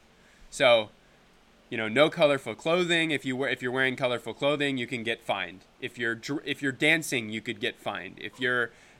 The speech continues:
giving someone a beer or get, you know, selling them a beer, you could get fined. Uh, if you're gambling, you could get fined. All of these things have escalating things to eventually you going to jail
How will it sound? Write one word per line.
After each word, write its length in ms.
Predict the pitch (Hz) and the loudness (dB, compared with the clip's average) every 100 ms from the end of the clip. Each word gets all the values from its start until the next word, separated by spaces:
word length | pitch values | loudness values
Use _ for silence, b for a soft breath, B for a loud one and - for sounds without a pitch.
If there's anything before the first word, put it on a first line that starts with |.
| - | -2
giving 300 | 147 151 156 | 0 2 0
someone 360 | - 156 151 147 | -2 -2 0 0
a 60 | |
beer 340 | 131 147 165 113 | 0 2 2 2
or 180 | 113 110 | 0 -4
get, 220 | 104 131 120 | -6 -10 -10
you 160 | 143 127 | -10 -6
know, 280 | 113 113 110 135 | -4 -4 -6 -6
selling 400 | - 180 175 143 | 0 2 2 0
them 160 | 117 | -2
a 60 | 110 | -2
beer, 220 | 113 107 | 0 -2
you 160 | 107 113 | -4 -6
could 160 | 113 | -4
get 200 | 110 104 | -4 -4
fined. 360 | - 107 95 92 B B B - | -4 -4 -6 -12 B B B 2
Uh, 300 | 113 110 110 | 6 6 4
if 200 | 120 - | -2 -4
you're 180 | 127 123 | -2 -2
gambling, 600 | 120 175 185 147 120 113 | 2 4 4 2 -2 -4
you 100 | 113 | -6
could 160 | 117 104 | -6 -6
get 180 | 113 | -8
fined. 420 | - 110 98 95 - _ - | -4 -6 -6 -12 -18 _ 2
All 160 | 151 | 4
of 120 | 160 139 | 4 0
these 180 | 135 | 0
things 240 | - 131 120 | 0 -4 0
have 180 | 117 - | -2 0
escalating 680 | 123 - 123 117 113 107 | 0 -2 -4 -2 -2 -4
things 260 | 107 113 107 | -6 -6 -8
to 180 | - 113 | -8 -6
eventually 400 | 113 127 117 120 | -2 -4 -4 -10
you 80 | 113 | -8
going 240 | 117 113 | -6 -6
to 60 | 107 | -4
jail 440 | 131 151 135 120 | 4 6 6 2